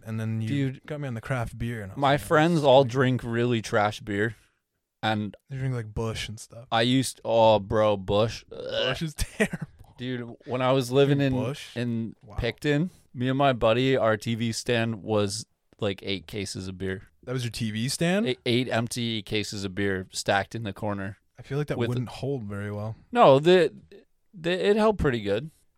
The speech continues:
Speaker 1: It's just cardboard.
Speaker 2: No, but it, they're fairly hefty boxes. Have you ever got a two four
Speaker 1: Hefty
Speaker 2: before?
Speaker 1: boxes. A T four?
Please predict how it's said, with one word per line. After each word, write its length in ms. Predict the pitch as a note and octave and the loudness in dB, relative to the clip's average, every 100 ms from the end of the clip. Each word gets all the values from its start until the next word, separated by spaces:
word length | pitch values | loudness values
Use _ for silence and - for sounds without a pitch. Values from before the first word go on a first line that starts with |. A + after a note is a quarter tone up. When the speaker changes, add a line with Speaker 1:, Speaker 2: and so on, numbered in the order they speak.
| _ | _
Speaker 1:
It's 120 | - | -10
just 180 | - - | -8 -8
cardboard. 500 | - D3+ E3 B2 - _ | -10 -10 -12 -18 -20 _
Speaker 2:
No, 200 | A#3+ F3+ | 0 2
but 160 | B2 C3+ | 2 0
it, 240 | D3+ - | -2 2
they're 200 | D3+ E3 | 4 4
fairly 480 | D#3+ - F#3+ A3+ C3 | 4 0 4 6 6
hefty 420 | A#2 D3 - B2 | 6 6 4 -4
boxes. 600 | F#2+ G#2 D#3+ D3+ - G2 | 4 6 6 4 -8 -6
Have 140 | G#2 A2 | -4 0
you 100 | C3 | 4
ever 200 | D#3+ D#3+ | 4 4
got 200 | C#3+ D3 | 4 4
a 60 | A#2+ | 4
two 240 | B2+ C3+ | 0 -4
four 180 | D3 E3 | 2 4
Speaker 1:
Hefty 160 | E3+ | 4
Speaker 2:
before? 360 | E3+ F3 F3+ G3 | 0 -2 2 4
Speaker 1:
boxes. 760 | G3+ G#3+ G#2+ - - B2 - _ _ _ C3+ | 2 -4 -6 -8 -16 -20 -20 _ _ _ -14
A 140 | A#2 G#2+ - | -12 -12 -8
T 200 | B2 D3 | -6 -2
four? 300 | G3+ C4+ | -2 -2